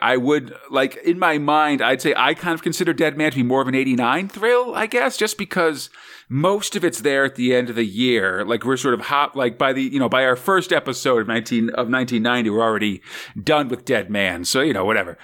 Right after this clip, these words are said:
But hey, listen, pick what you want. I don't care. Live free country. I, you know, yeah, absolutely. Um,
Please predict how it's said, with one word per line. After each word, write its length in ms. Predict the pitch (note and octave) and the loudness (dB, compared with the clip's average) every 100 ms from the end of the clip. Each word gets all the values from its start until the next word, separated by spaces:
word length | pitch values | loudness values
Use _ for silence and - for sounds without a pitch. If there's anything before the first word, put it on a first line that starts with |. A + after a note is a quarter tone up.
| - | -4
But 120 | C3+ | 0
hey, 120 | C#3+ | 2
listen, 340 | A#2 B2 F#3 E3+ _ _ _ - - G3+ F3+ _ | 0 -2 -4 -12 _ _ _ -10 -8 -10 -12 _
pick 240 | - E3+ | -2 0
what 140 | F3+ | 0
you 80 | E3 | 2
want. 240 | G3 B3+ A2+ | 4 4 2
I 80 | |
don't 120 | D#3 F#3+ | 0 0
care. 320 | F3+ G#3 F#3+ | 0 0 0
Live 160 | E3+ D#3+ | -2 -2
free 200 | F#3+ B3 | -2 -2
country. 500 | B3 G#3 - G2 D#2+ _ - - - | 0 -2 -2 -8 -8 _ -20 -20 -6
I, 120 | A2 - | -6 -4
you 160 | G2 | -2
know, 240 | F#2+ F#2+ - _ | -2 -2 -6 _
yeah, 160 | - G3+ | 0 2
absolutely. 540 | G2 A#2+ - F3+ A#2+ - - - | 2 0 0 0 0 -10 -16 -4
Um, 240 | C#3+ B2 | -2 -2